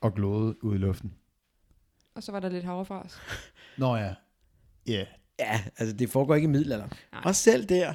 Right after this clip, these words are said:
Speaker 3: vil jeg våge påstå, at der ikke var kirkebæ-, <laughs> øh, hvad er det, pinebænke spredt ud over alle landskirker i
Speaker 2: Pinebænke,
Speaker 3: England.
Speaker 2: er det, øhm, der, hvor man stikker hovedet igennem og, øhm
Speaker 3: Er det en gabestok?
Speaker 1: Men er det ikke der, hvor man bliver trukket i
Speaker 3: Jeg
Speaker 1: arme
Speaker 3: tror
Speaker 1: og
Speaker 3: også, det er sådan,
Speaker 1: ben?
Speaker 3: du bliver, du bliver trukket
Speaker 2: Sådan noget
Speaker 3: af
Speaker 2: hjul,
Speaker 3: led.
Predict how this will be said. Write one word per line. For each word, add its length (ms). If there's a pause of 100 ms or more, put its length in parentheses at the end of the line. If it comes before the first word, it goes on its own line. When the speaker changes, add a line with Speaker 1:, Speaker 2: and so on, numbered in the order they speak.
(120)
Speaker 3:
vil 80
jeg 100
våge 120
påstå, 300
at 60
der 60
ikke 80
var 80
kirkebæ-, 540
<laughs> 80
øh, 160
hvad 100
er 40
det, 140 (420)
pinebænke 680
spredt 280
ud 100
over 220
alle 180
landskirker 520
i 60
Speaker 2:
Pinebænke, 260
Speaker 3:
England. 340
Speaker 2:
er 40
det, 340
øhm, 200
der, 120
hvor 100
man 100
stikker 220
hovedet 360
igennem 240
og, 380
øhm 200
Speaker 3:
Er 20
det 80
en 80
gabestok? 520
Speaker 1:
Men 120
er 40
det 60
ikke 120
der, 60
hvor 120
man 120
bliver 180
trukket 460
i 40
Speaker 3:
Jeg 80
Speaker 1:
arme 80
Speaker 3:
tror 120
Speaker 1:
og 60
Speaker 3:
også, 60
det 20
er 40
sådan, 100
Speaker 1:
ben? 20
Speaker 3:
du 60
bliver, 180
du 120
bliver 120
trukket 440
Speaker 2:
Sådan 120
noget 100
Speaker 3:
af 60
Speaker 2:
hjul, 180
Speaker 3:
led. 100